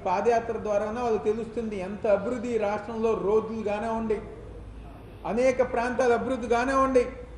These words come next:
ఈ ప్రాంతంలో జగన్మోహన్ రెడ్డి గారి యొక్క నాయకత్వంలో జరుగుతున్నాయని చెప్పని వాళ్ళకి ఇప్పటికన్నా అవగాహన వచ్చి కళ్ళు తెరిచి చూసే విధంగా ఆయన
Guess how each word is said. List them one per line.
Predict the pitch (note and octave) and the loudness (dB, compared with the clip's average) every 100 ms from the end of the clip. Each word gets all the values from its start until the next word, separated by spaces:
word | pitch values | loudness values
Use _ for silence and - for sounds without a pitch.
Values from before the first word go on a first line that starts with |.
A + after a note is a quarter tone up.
| - - - - - F3 | -16 -18 -18 -16 -12 -8
ఈ | A3+ A3 | -6 -4
ప్రాంతంలో | G#3 A#3+ A#3+ A#3 A#3 G3 | -2 -2 -2 2 4 4
జగన్మోహన్ | G3 G#3+ A#3+ A3+ A3+ | 2 2 0 -2 -2
రెడ్డి | G3+ G#3+ | -2 -2
గారి | G#3 | -2
యొక్క | G#3 F3+ | -4 -6
నాయకత్వంలో | F#3+ A#3 A#3+ - A3 G#3+ G#3+ F#3 - - - - - | -2 0 -2 -4 -4 0 0 0 -6 -14 -18 -18 -2
జరుగుతున్నాయని | F3 A#3 B3+ A#3+ A#3 G#3+ | 2 2 0 -4 -4 0
చెప్పని | G3+ G#3 G#3+ G#3 G3+ G3+ | -2 -2 -4 -2 -4 -4
వాళ్ళకి | E3 E3+ E3 | -2 -2 -4
ఇప్పటికన్నా | - F#3+ G#3 G#3 - - - | -8 -6 -4 -2 -4 -6 -6
అవగాహన | D3+ F3 G#3+ G#3 G3 | -2 0 0 0 -2
వచ్చి | F#3 - - - - - - - - - - G3 | -6 -8 -12 -12 -16 -18 -18 -20 -20 -20 -6 -2
కళ్ళు | G#3 A#3+ - | 0 -2 0
తెరిచి | G#3 G#3 G#3+ | 0 0 -10
చూసే | - G#3 G3+ F#3 | -10 -6 -4 -2
విధంగా | A3 B3 A3 | -4 -2 -2
ఆయన | G3+ | -2